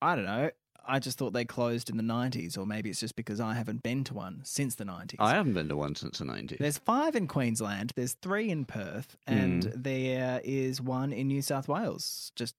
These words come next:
Speaker 1: holding on, Campbelltown, Sizzler.
Speaker 2: Yeah.
Speaker 1: Good
Speaker 2: So
Speaker 1: on
Speaker 2: if
Speaker 1: you.
Speaker 2: you ever, everything you ever need to know about Queensland is that there's
Speaker 1: Mm.
Speaker 2: still enough people going to Sizzler that they've got five of them open.
Speaker 1: Yeah. I mean, they can charge twenty-five ninety-five for a steak.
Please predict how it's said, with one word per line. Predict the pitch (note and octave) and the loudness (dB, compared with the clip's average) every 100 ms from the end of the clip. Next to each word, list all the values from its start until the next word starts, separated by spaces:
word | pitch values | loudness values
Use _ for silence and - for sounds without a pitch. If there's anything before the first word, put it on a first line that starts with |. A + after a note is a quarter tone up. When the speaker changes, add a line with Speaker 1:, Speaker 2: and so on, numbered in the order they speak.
| - | -12
Speaker 1:
holding | - D3+ A3 A3+ | 0 4 6 6
on, | A3 C#3+ D3 | 6 6 2
Campbelltown, | C#3 B2 A#2 A#2 A#2+ A#2+ B2+ | 0 0 0 0 0 0 -2
Sizzler. | - B2 | 0 2
Speaker 2:
Yeah. | E3+ B2 B2+ | 4 2 0
Speaker 1:
Good | - C#3+ | 0 4
Speaker 2:
So | |
Speaker 1:
on | C3+ G2+ | 4 4
Speaker 2:
if | |
Speaker 1:
you. | C#3+ | 6
Speaker 2:
you | |
ever, | E3+ D3+ | 4 4
everything | E3 F3 E3+ D#3+ | 2 4 6 6
you | D3 D3 | 8 8
ever | E3 | 6
need | D3+ D3 C#3+ | 4 4 2
to | - | 4
know | D3 | 6
about | C#3 C#3 C#3 | 6 4 4
Queensland | B2+ G2+ F#2 F#2+ F#2+ F#2 | 4 4 4 2 2 2
is | A#2+ | 2
that | C3+ | 2
there's | B2 | 2
Speaker 1:
Mm. | G#2 | 2
Speaker 2:
still | F2+ C3 | 4 4
enough | B2 A#2+ | 6 4
people | B2 A2 G2+ | 2 0 2
going | A2 G#2+ | 4 4
to | G2 | 2
Sizzler | - G2+ F2+ | 2 0 2
that | E2+ E2 | -2 0
they've | F#2 | -2
got | F#2+ | -4
five | - A2+ G#2+ | 0 2 2
of | G#2 | 2
them | G#2 G2 | 2 0
open. | F2+ F#2+ - - | 0 -4 -8 -2
Speaker 1:
Yeah. | A#2+ A#2+ A2+ G2+ A#2 - | 0 2 2 0 -4 -2
I | D3 | 2
mean, | E3 D#3 | 4 4
they | F3 A#3 | 2 2
can | A#3 F3+ | 2 0
charge | C#3 B2 G2 F#2+ - | 2 0 0 -2 -6
twenty-five | - D3 C#3+ C3+ A#2+ A#2 | -4 -2 -2 0 -2 -2
ninety-five | G#2 G#2 - G#2 G2 | -2 -4 -4 -6 -6
for | - | -8
a | - | -10
steak. | - - - C3 - | -8 -6 -4 -6 -10